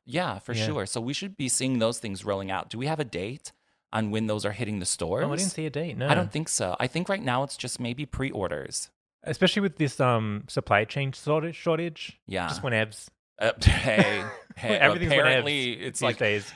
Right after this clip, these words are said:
Speaker 1: th-, and everybody's like, "Oh, there might be a delay in shipping, blah, blah, blah." Okay, girl, we get it. We
Speaker 2: Like
Speaker 1: get
Speaker 2: the
Speaker 1: it.
Speaker 2: books aren't on the shelf.
Speaker 1: Exactly.
Speaker 2: Yeah.
Speaker 1: That, that's crazy. There have been a lot of lambs saying that the books are not
Speaker 2: Not
Speaker 1: out
Speaker 2: on the
Speaker 1: there.
Speaker 2: shelves, yeah.
Speaker 1: That's crazy to me.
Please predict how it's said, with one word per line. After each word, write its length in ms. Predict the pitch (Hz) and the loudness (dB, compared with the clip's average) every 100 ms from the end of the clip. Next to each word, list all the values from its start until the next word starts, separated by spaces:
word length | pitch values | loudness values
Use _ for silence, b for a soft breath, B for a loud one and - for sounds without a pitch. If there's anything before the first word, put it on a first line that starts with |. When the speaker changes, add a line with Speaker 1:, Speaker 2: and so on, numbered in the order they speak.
| _ | _
Speaker 1:
th-, 120 | - | -6
and 140 | 143 139 | -4 -4
everybody's 500 | 135 139 135 139 135 | -4 -4 -4 -4 -4
like, 140 | 127 - | -6 -2
"Oh, 180 | 160 170 | 0 0
there 180 | 160 151 | 0 -2
might 280 | 135 139 | -4 -4
be 100 | - 156 | -4 -6
a 60 | |
delay 400 | 160 151 151 143 | -4 0 0 0
in 120 | 123 127 | -2 -4
shipping, 340 | 147 - 143 | -6 -8 -6
blah, 140 | 135 135 | -2 0
blah, 100 | 135 | 0
blah." 200 | 135 127 | -2 -2
Okay, 320 | 117 135 147 120 | -2 -4 -6 -8
girl, 360 | 98 92 92 | -4 -2 -2
we 120 | 92 | -6
get 200 | - 98 90 | -6 -6 -4
it. 260 | 80 - _ | -6 -8 _
We 60 | 95 | 6
Speaker 2:
Like 160 | 135 - | 6 6
Speaker 1:
get 60 | |
Speaker 2:
the 60 | - | 2
Speaker 1:
it. 40 | |
Speaker 2:
books 160 | 175 - | -2 0
aren't 120 | 165 | 0
on 60 | 120 | 0
the 60 | |
shelf. 380 | 104 113 95 - _ _ _ | 2 2 2 -6 _ _ _
Speaker 1:
Exactly. 760 | 117 95 98 95 - 69 62 - _ - | -4 -2 -2 -4 -8 -14 -14 -20 _ -10
Speaker 2:
Yeah. 160 | 139 117 _ _ _ | -8 -8 _ _ _
Speaker 1:
That, 180 | - - | -6 -4
that's 220 | 113 104 | -4 -4
crazy. 680 | - - 92 87 - 60 - - _ _ | -6 -4 -4 -6 -8 -12 -16 -20 _ _
There 100 | 123 | 0
have 80 | 117 | 2
been 100 | 139 | 0
a 60 | 107 | 0
lot 240 | 104 110 | 0 -2
of 100 | 107 | -2
lambs 340 | 110 101 92 - | -4 -4 -4 -6
saying 220 | 98 92 | -6 -6
that 120 | 90 | -8
the 80 | 90 | -4
books 380 | 113 107 - - | -4 -4 -8 -6
are 120 | 101 | -2
not 220 | 101 98 117 | 0 0 2
Speaker 2:
Not 60 | 110 | 2
Speaker 1:
out 20 | |
Speaker 2:
on 80 | 113 | 2
the 60 | 107 | 0
Speaker 1:
there. 80 | |
Speaker 2:
shelves, 340 | 82 170 113 98 | 0 0 -2 -6
yeah. 200 | 156 123 - - | -8 -10 -14 -10
Speaker 1:
That's 160 | 123 - | -10 -6
crazy 380 | - 101 92 95 | -4 -4 -4 -8
to 140 | 98 | -8
me. 260 | 76 67 | -10 -12